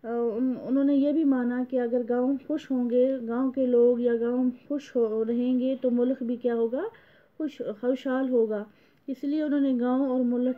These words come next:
की तर-, तरक्की के लिए घरेलू दस्तकारियों पर जोर दिया। तो इसीलिए उन्होंने क्या किया,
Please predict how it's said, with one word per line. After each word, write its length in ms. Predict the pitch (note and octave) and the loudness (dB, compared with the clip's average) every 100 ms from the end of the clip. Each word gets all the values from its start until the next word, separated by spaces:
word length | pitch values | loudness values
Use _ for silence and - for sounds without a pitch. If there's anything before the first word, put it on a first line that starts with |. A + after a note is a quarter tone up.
| - | -6
की 100 | B3+ | -6
तर-, 340 | B3 A#3 A3+ | -6 -6 -8
तरक्की 260 | A#3 A#3+ C4+ | -10 -10 -8
के 180 | C4+ | -4
लिए 200 | B3 B3 | -2 -2
घरेलू 400 | A#3 B3 B3 B3 | -2 0 0 0
दस्तकारियों 600 | A#3+ B3 - A#3 A#3+ A#3+ | -2 -4 -6 -6 -4 -4
पर 160 | A#3+ B3+ | -4 -4
जोर 220 | A#3+ A#3 | -2 -2
दिया। 280 | G#3 A3+ A3+ A3 _ _ _ _ | 0 -4 -6 -10 _ _ _ _
तो 60 | B3+ | -4
इसीलिए 380 | B3+ C#4+ C#4+ C#4 | -2 -2 -2 0
उन्होंने 260 | C4 B3 | 0 0
क्या 200 | A#3+ B3+ | -2 -4
किया, 320 | B3+ B3+ D4 | -4 -4 -6